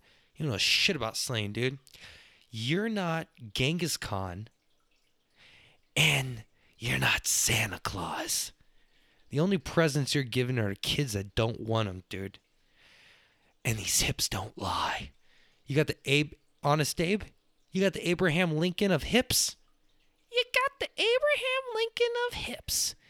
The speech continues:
These hips don't lie, dude. So fuck outta here. Austin, dude. One, and when I was up there for the first six months, yeah, I went to a gay club. Yeah.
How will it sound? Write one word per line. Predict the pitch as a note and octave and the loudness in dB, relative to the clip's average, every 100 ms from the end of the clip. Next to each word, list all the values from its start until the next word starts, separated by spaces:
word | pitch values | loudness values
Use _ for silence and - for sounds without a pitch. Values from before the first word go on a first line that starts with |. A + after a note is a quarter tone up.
| - - | -20 -6
These | A#2+ A#2+ - | -2 -2 -2
hips | C#3+ - | -2 -2
don't | A#2+ B2 B2+ | -4 -6 -4
lie, | F#2 F2 | -6 -6
dude. | D#2 F#2+ F2+ - - - _ - | -6 -6 -6 -10 -20 -20 _ -10
So | - A2 | -6 -6
fuck | - - - | -6 -8 -8
outta | F2+ F2+ | -12 -12
here. | F2 F#2 - - - - - - _ _ - - - - - - | -12 -14 -16 -20 -20 -20 -20 -20 _ _ -20 -20 -18 -20 -4 2
Austin, | A#2 F#2+ - G2 F#2+ | 4 2 -2 -4 -6
dude. | F#2 F#2 - - - - - | -6 -6 -10 -16 -18 -18 -2
One, | C3 A#3+ - - | 4 6 4 4
and | A3 D3+ D#3+ - _ | 6 6 2 -2 _
when | C#3 F#3+ | 0 2
I | G3 | 4
was | F#3 | 4
up | F#3+ - | 0 0
there | E3 F#3+ - _ _ _ _ _ | -2 -2 -10 _ _ _ _ _
for | - | -8
the | D#3 | -6
first | - F#3 - | -2 -2 -2
six | F3 - | -4 -6
months, | G#3 G#3 - - _ | -6 -8 -10 -14 _
yeah, | - F3 | -4 -2
I | |
went | C#3 B2 | 0 -2
to | B2 | -4
a | G2+ | -6
gay | G2+ G2+ | -6 -8
club. | - D3 C#3 | -6 -6 -2
Yeah. | A#2+ A2 G2 F#2 | -2 -2 -2 -4